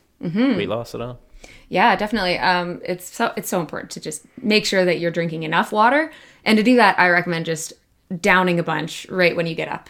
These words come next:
Speaker 1: in the morning. And immediately, you know, you have, I just have a big mason jar and I try to drink that all before I go,
Speaker 2: Yeah.
Speaker 1: go out for my run. Um, and then at least you've done that already <laughs> for the day. But it's just gonna help you assimilate all of your nutrients. It's gonna help you flush out your systems. And yeah, water's incredibly important.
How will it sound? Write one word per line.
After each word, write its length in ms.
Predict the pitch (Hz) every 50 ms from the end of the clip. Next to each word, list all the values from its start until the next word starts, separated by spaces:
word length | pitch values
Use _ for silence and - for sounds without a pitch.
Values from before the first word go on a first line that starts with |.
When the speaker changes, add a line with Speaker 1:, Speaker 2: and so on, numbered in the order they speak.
| - _ -
Speaker 1:
in 100 | - 170
the 80 | 170
morning. 320 | 170 - - - - - 185 _ _ _ - - _ -
And 380 | 208 202 190 180 180 175 170 - -
immediately, 520 | 214 214 202 196 196 185 175 175 170 160
you 140 | 160 170 170
know, 120 | 165 160
you 80 | 156 165
have, 200 | 175 175 165 160 - -
I 120 | 175 175
just 140 | 175 - -
have 100 | 180 170
a 60 | 175
big 200 | 170 170 160 165
mason 320 | - - 180 165 - 175 170
jar 320 | 165 - - - - 180 -
and 120 | 175 170
I 60 | 170 170
try 200 | 165 - 170 170
to 80 | 165 170
drink 220 | - 170 165 -
that 280 | 175 170 - - - - -
all 300 | - 175 165 160 160 160
before 300 | 165 170 - - 175 170
I 80 | - -
go, 340 | - - - 156 170 170 165
Speaker 2:
Yeah. 180 | - 82 - -
Speaker 1:
go 120 | - 180
out 140 | 170 - -
for 80 | - 185
my 120 | 180 185
run. 300 | 185 175 - - 254 254 - - - - - - _
Um, 640 | - 175 175 165 165 165 165 165 165 165 - - _ _ _ -
and 160 | 202 202 208
then 100 | 214 220
at 120 | - -
least 240 | 220 220 214 - -
you've 100 | 202 175
done 200 | 170 170 170 180
that 260 | 175 185 233 311 - - _ _ _ _ -
already 460 | 208 202 214 - 190 208 247 262 294
<laughs> 100 | 277 -
for 80 | - 277
the 80 | 262 247
day. 320 | 269 240 254 311 381 - - - - - - - - _ -
But 160 | 208 233 240
it's 200 | 247 247 247 -
just 160 | - 311 302 -
gonna 120 | 277 247
help 180 | 233 220 202 -
you 100 | 196 180
assimilate 540 | 170 - - - 240 233 226 220 208 196 -
all 100 | 175 175
of 80 | 170
your 100 | 175 175
nutrients. 640 | 180 185 180 175 - - 185 175 175 175 175 170 -
It's 100 | - -
gonna 120 | - 175 180
help 160 | 175 165 -
you 60 | 170
flush 480 | - - - - 190 185 185 180 - 190
out 180 | 180 175 -
your 80 | 170 165
systems. 720 | - - 175 165 - - 170 165 156 156 156 160 160 - -
And 380 | - - 165 160 160 - -
yeah, 140 | - - -
water's 420 | - - - - 190 175 - - -
incredibly 400 | - 214 220 302 330 247 196 170
important. 520 | 156 156 - - - - - - - -